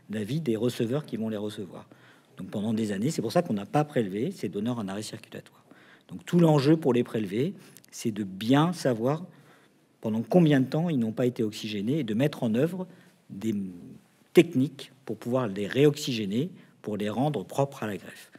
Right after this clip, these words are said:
Alors on appelle ces donneurs les donneurs de type Maastricht. Pourquoi les appeler Maastricht ? Parce qu'en fin de compte, dans les années mille neuf cent quatre-vingt-dix, il y a eu une conférence de consensus international pour classifier ces, ces donneurs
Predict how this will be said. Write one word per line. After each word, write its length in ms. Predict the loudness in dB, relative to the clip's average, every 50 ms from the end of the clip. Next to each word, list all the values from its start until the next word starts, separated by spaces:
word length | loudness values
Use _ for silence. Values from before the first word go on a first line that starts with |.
| _ _ _ _ -20 -20 -20 -20 -20 _ _ _ _ _ _ _ -8
Alors 180 | -6 -4 -2 2
on 120 | 2 4
appelle 240 | 4 6 6 4 4
ces 160 | 4 2 0
donneurs 340 | 2 2 2 4 4 2 2
les 100 | 0 -2
donneurs 360 | -2 0 2 2 2 2 0
de 80 | -2 -6
type 260 | -6 -6 -6 -4 -2
Maastricht. 600 | 0 0 0 -2 -4 -8 -10 -10 -10 -10 -12 -14 -20 _ _ -14
Pourquoi 280 | -14 -8 -2 -2 0
les 160 | 0 0 -2
appeler 280 | -6 -8 -8 -8 -8 -6
Maastricht ? 520 | -6 -8 -10 -10 -8 -6 -6 -6 -8 -8 -8
Parce 160 | -8 -8 -6
qu'en 120 | -6 -6 -6
fin 120 | -4 -6
de 60 | -8
compte, 220 | -6 -6 -6 -6 -6
dans 120 | -6 -6
les 160 | -6 -6 -6
années 240 | -6 -4 -6 -6 -8 -10 -16 -20 _ _ -20 -20 _ _ _ _ _ _ _ _ _ _
mille 140 | -4 -2 -2
neuf 100 | -2 -2
cent 140 | -2 -4 -4
quatre-vingt-dix, 500 | -4 -6 -6 -8 -8 -8 -6 -6 -4 -2
il 40 |
y 20 | -2
a 40 | -2
eu 40 |
une 80 | -2 -2
conférence 640 | -4 -4 -2 -2 0 0 0 0 0 -2 -4 -6
de 80 | -6 -6
consensus 500 | -4 -4 -4 -4 -4 -4 -2 -2 -2 0
international 880 | 0 2 2 4 4 4 4 2 0 -2 -2 -2 -2 -2 -2 -4 -4 -8 -14 -20 -20 -20 -20 -20 _ _ _
pour 160 | -14 -14 -4
classifier 460 | 0 2 2 2 2 -2 -4 -2 -4 -4
ces, 180 | -4 -6 -8 -8
ces 280 | -10 -12 -10 -8 -8
donneurs 360 | -8 -6 -4 -2 -2 -2 -2